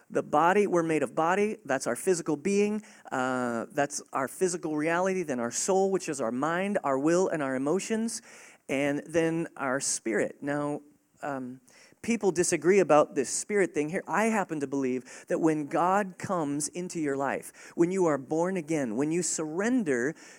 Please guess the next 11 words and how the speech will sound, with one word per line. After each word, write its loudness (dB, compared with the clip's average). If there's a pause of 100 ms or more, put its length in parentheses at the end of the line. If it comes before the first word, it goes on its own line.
(140)
to 2
him -4 (240)
and -4
you 2
repent 0
of -4
your -2
sins -4
and -8
you -6
believe -2